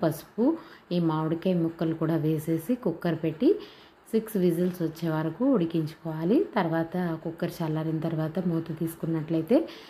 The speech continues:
పప్పు ఈ రకంగా ఉడికిపోయింది. చూసారు కదా, మనకి చూడటానికి బద్దలాగా కనిపించినా కూడా మనం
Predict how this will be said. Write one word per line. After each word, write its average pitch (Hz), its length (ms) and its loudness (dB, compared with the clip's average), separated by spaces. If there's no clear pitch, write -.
పప్పు 175 240 -4
ఈ 175 160 4
రకంగా 165 440 0
ఉడికిపోయింది. 160 720 0
చూసారు 180 280 0
కదా, 175 160 2
మనకి 185 480 0
చూడటానికి 185 640 0
బద్దలాగా 165 600 2
కనిపించినా 170 640 -4
కూడా 202 320 0
మనం 175 200 0